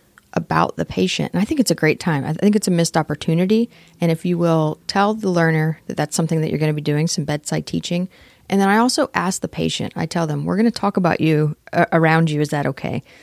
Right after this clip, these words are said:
I wanna get back to bedside teaching. I think a lot of it, a lot comes out of it because, it, again, it's getting back to that prompt feedback too. Okay, how are we gonna look for J V D in this patient? We'll go through the mechanics.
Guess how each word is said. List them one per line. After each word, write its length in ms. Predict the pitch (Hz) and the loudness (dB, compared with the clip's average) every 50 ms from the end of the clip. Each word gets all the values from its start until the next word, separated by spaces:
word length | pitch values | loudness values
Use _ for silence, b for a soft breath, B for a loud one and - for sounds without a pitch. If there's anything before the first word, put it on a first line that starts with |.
| B B B | B B B
I 100 | - 185 | 2 4
wanna 180 | 208 247 226 185 | 4 4 4 4
get 140 | 170 151 - | 2 0 0
back 200 | 131 139 - - | -2 -4 -2 -4
to 80 | - | -6
bedside 460 | - - 139 139 - - - 143 139 135 | -6 -4 -4 -6 -6 -6 -6 -6 -6 -4
teaching. 340 | - 151 143 - 151 147 147 | -6 -6 -6 -4 -4 -4 -4
I 40 | |
think 180 | 147 - 175 - | -2 -4 -4 -4
a 40 | 156 | -4
lot 300 | 143 139 139 135 139 143 | -4 -4 -4 -4 -4 -4
of 100 | 143 139 | -4 -4
it, 140 | - - - _ - | -4 -6 -8 _ -6
a 80 | 160 | -4
lot 240 | 156 156 165 - - | -2 0 -2 -2 -2
comes 220 | - - 175 151 | -2 -4 -4 -2
out 240 | - - 117 127 139 | -4 -6 -6 -6 -6
of 100 | 139 - | -4 -4
it 180 | - - - - _ B B B B B B B B | -4 -4 -4 -4 _ B B B B B B B B
because, 240 | 190 - - 208 190 | -2 0 2 2 2
it, 120 | 196 - - | 2 2 2
again, 340 | 196 - 185 185 208 202 185 | 0 0 2 2 2 2 2
it's 120 | 160 156 - | 2 0 0
getting 180 | 190 175 165 160 | 0 2 2 2
back 120 | 156 151 | 0 0
to 80 | - 151 | 0 -2
that 180 | 135 - - | -2 -2 -4
prompt 360 | - - 160 147 147 156 - | -2 -2 0 0 0 0 -4
feedback 480 | - - - 123 - - - - - - | -8 -8 -8 -6 -6 -6 -8 -10 -10 -8
too. 320 | - - - 98 107 123 - B B B B B B B B _ - | -4 -4 -2 -2 -2 -6 -8 B B B B B B B B _ -8
Okay, 260 | 170 170 - 202 160 | -8 -6 -4 -4 -4
how 180 | 151 - 160 170 | 0 2 2 4
are 20 | |
we 100 | 170 180 | 4 4
gonna 140 | 175 185 180 | 4 4 2
look 140 | 175 170 - | 2 0 -2
for 120 | - 175 | -2 -4
J 200 | 160 165 160 156 | -2 0 0 0
V 100 | 143 147 | 0 0
D 140 | 143 143 147 | -2 -2 -2
in 80 | 143 139 | -2 -2
this 120 | 143 - | -4 -6
patient? 320 | - - - - - - - | -6 -8 -8 -8 -8 -6 -4
We'll 140 | 151 156 | -4 -4
go 160 | 147 - 156 156 | -2 0 0 0
through 160 | - - 160 | 0 -2 -2
the 80 | 151 | -2
mechanics. 640 | 147 151 - - 156 151 156 147 139 131 - - - | -2 -4 -4 -4 -2 -2 -2 -2 -2 -4 -8 -12 -18